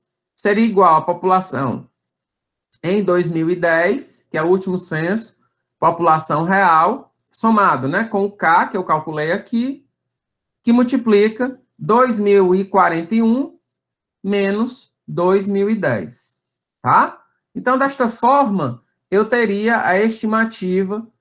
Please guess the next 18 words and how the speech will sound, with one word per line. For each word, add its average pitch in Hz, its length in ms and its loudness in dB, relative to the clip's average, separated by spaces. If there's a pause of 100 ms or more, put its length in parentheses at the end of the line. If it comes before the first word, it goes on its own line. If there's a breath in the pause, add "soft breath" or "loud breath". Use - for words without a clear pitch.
(200)
utilizando 180 680 -2
aí 165 220 0
um 180 80 -4
crescimento 156 840 -6 (260)
aritmético. 240 960 0 (560)
E 349 80 -8
aí 285 140 0
eu 294 100 2
poderia 233 680 0 (180)
fazer 190 400 0
esse 180 220 -4
mesmo 196 720 -4 (260)
exemplo, 156 840 -2
né, 220 200 0 (100)
para 202 320 4
o 190 40 -4
crescimento 160 600 -8
geométrico, 226 1120 -6